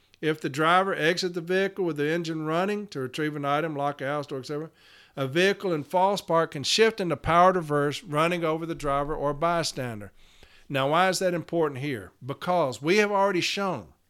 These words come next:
that with the key out of it, not running, I can move that gear selector, right? I can, with a ge-, with the key out of it and in park, handbrake set, that vehicle can still move. If I think that I have that vehicle in park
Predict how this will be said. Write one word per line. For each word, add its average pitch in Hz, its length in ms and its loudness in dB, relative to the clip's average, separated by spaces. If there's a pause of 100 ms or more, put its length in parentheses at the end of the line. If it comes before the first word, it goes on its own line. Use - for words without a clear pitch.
(840)
that 143 180 4
with 165 140 2
the 160 80 -4
key 226 320 -2
out 220 240 4
of 143 160 2
it, 139 100 -8
not 170 320 2
running, 180 380 0
I 131 100 -2
can 131 180 -8
move 139 200 -4
that 131 180 -6
gear 131 220 -4
selector, 117 480 -10
right? 120 320 -8 (1700)
I 147 140 -2
can, 170 180 -6
with 143 200 0
a 127 80 -2
ge-, 156 300 -2
with 143 160 -4
the 131 60 -6
key 208 320 -2
out 190 220 2
of 196 180 0
it 196 140 -10 (640)
and 127 180 -6
in 151 160 -4 (120)
park, 170 500 2 (540)
handbrake 170 400 2
set, 180 420 -2 (260)
that 147 240 -2
vehicle 156 340 -4
can 127 180 -12
still 143 280 -4
move. 127 480 -8 (460)
If 240 300 4
I 214 160 2
think 208 360 -6
that 160 120 -6
I 143 80 -2
have 156 220 0
that 147 160 -6
vehicle 151 380 -6
in 117 100 -10
park 131 540 -6